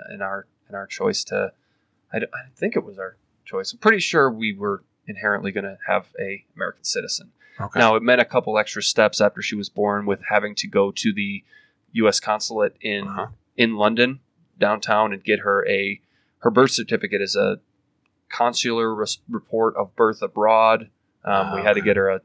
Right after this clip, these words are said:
Speaker 1: social security card over there and everything, get her a passport that has, you know, four-day-old squish face.
Speaker 2: Yep.
Speaker 1: So, just a couple extra different things, but she, both, both of them are American citizens, don't have any kind of
Speaker 2: Do
Speaker 1: dual
Speaker 2: they have
Speaker 1: citizenship.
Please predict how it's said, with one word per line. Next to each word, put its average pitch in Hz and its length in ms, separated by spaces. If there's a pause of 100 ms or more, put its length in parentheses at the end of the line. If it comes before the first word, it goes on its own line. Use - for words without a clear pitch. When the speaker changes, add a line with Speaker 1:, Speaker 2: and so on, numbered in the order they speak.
Speaker 1:
social - 360
security 110 340
card 104 240
over 101 180
there 101 120
and 101 80
everything, 101 420
get 101 120
her 101 80
a 98 60
passport 104 720
that 101 180 (220)
has, 101 420 (400)
you 107 80
know, 98 140
four-day-old 101 600
squish - 340
face. 98 460
Speaker 2:
Yep. 98 180 (500)
Speaker 1:
So, 95 380 (580)
just - 160 (200)
a - 40
couple 117 200
extra 110 260
different 101 280
things, 98 220
but - 180
she, 107 280 (340)
both, 123 480
both 123 240
of 113 100
them 101 260
are 98 280
American 98 380
citizens, - 600
don't 101 200
have 98 160
any 95 100
kind 104 180
of 95 60
Speaker 2:
Do - 80
Speaker 1:
dual 123 100
Speaker 2:
they 135 140
have 165 200
Speaker 1:
citizenship. - 400